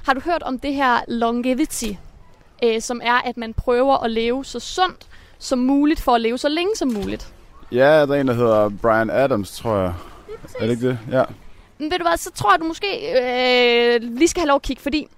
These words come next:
Speaker 1: øh, hernede i min, øh, lille kurv af fristelser, som jeg vælger at kalde den, har jeg taget alt muligt med. Og du må frit vælge. Du må også vælge mere end én ting. Og jeg kan jo sige, jeg har, øh, lækre I P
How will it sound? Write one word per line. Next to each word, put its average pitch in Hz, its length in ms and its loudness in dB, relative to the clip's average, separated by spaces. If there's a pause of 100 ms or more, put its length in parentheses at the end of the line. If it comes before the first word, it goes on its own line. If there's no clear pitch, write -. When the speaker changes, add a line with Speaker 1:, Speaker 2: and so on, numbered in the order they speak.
(120)
Speaker 1:
øh, 269 60 4
hernede 311 840 0 (100)
i 277 100 2
min, 285 400 -2 (120)
øh, 202 320 2 (920)
lille 277 200 0
kurv 285 460 4
af 247 100 -2
fristelser, 381 600 -2
som 320 200 -6
jeg 320 80 -2
vælger 330 180 0
at 330 60 -2
kalde 330 220 -2
den, 359 160 -12 (360)
har 277 80 2
jeg 277 120 0
taget 330 220 0
alt 339 180 -2
muligt 294 260 -6
med. 226 240 -6 (360)
Og 285 140 2
du 330 60 -2
må 330 120 -2
frit 330 420 -6
vælge. 277 260 2 (960)
Du 277 40 -2
må 254 100 2
også 302 140 2
vælge 311 120 -2
mere 311 100 0 (120)
end 392 160 -6
én 311 100 -6
ting. 285 180 -4 (600)
Og 254 120 2
jeg 240 120 2
kan 269 80 -4
jo 247 40 -4
sige, 294 320 -2
jeg 311 200 0
har, 190 300 -4
øh, 196 440 -4 (380)
lækre 233 380 0
I 240 100 -4
P - 80 -8